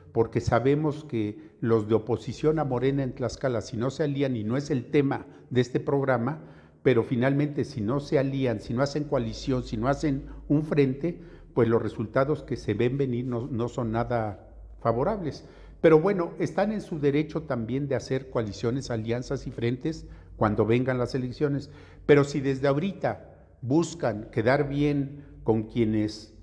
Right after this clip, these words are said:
hacen política partidaria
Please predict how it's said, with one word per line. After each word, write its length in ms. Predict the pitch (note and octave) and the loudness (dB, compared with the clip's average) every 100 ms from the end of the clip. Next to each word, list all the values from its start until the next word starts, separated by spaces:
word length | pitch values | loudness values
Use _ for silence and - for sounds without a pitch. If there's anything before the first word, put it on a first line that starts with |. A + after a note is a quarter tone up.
| - - - - - - | -20 -20 -20 -20 -20 -4
hacen 440 | C#3 C#3+ - D3+ C#3+ | 4 4 2 -4 -4
política 720 | - A2 B2+ C3+ C3 C3 - | -2 -2 -2 -6 -8 -8 -6
partidaria 800 | A#2 - B2 A2 A#2+ G#2 G2 | -10 -10 -10 -6 -6 -8 -14